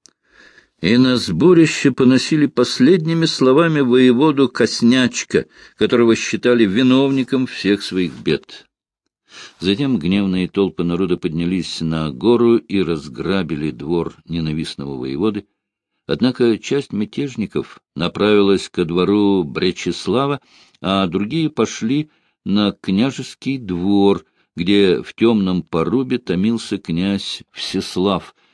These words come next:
беспокойный человек, посаженный киевским князем за попытку посеять смуту на Руси. Хотя Волец и родился сыном бедного плотника, но был теперь посланцем королевы Анны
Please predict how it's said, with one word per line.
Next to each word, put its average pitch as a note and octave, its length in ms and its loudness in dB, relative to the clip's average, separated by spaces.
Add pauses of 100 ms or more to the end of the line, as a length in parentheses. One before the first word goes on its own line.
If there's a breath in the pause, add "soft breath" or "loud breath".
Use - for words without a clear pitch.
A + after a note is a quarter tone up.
(140)
беспокойный B2 680 -2
человек, - 500 -6 (220)
посаженный G2+ 540 0
киевским G2 560 -6
князем F2+ 540 -4
за E2 340 -4
попытку - 520 -8
посеять E2 560 -4
смуту F2+ 580 -4
на F2 160 -2
Руси. - 520 -6 (1400 soft breath)
Хотя B2 360 2
Волец A#2+ 580 0
и G#2 100 -4
родился G#2 440 -2
сыном G2 440 -2
бедного G#2+ 480 -2
плотника, E2 640 -6
но F#2 240 -2
был A2+ 260 0
теперь G2+ 380 -4
посланцем E2+ 760 -4
королевы D2 720 -6
Анны C#3 440 -4